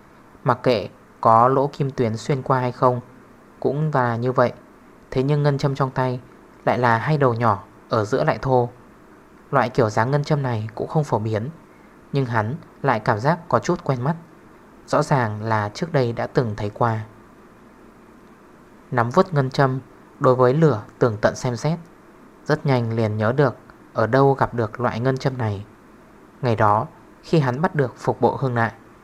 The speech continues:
cắm ở sau tai nàng chính là cái loại ngân châm hai đầu nhỏ như này. Sở dĩ chế tạo thành loại này hình dáng chính là để cắm vào huyệt đạo sau tai, sẽ không dễ bị ngoại nhân phát hiện.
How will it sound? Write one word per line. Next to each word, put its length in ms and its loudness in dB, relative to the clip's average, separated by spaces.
cắm 200 2
ở 160 4
sau 200 0
tai 160 0
nàng 240 0
chính 220 0
là 180 2
cái 140 -4
loại 220 -2
ngân 200 0
châm 300 -2
hai 160 0
đầu 160 2
nhỏ 260 -2
như 120 -4
này. 220 -4
Sở 160 0
dĩ 300 0
chế 180 0
tạo 180 0
thành 380 -4
loại 260 -2
này 220 -4
hình 220 -6
dáng 300 -4
chính 180 0
là 120 4
để 300 0
cắm 200 0
vào 220 0
huyệt 160 -4
đạo 180 0
sau 180 -4
tai, 340 0
sẽ 220 0
không 200 2
dễ 340 0
bị 240 -4
ngoại 140 2
nhân 160 0
phát 160 -4
hiện. 180 -2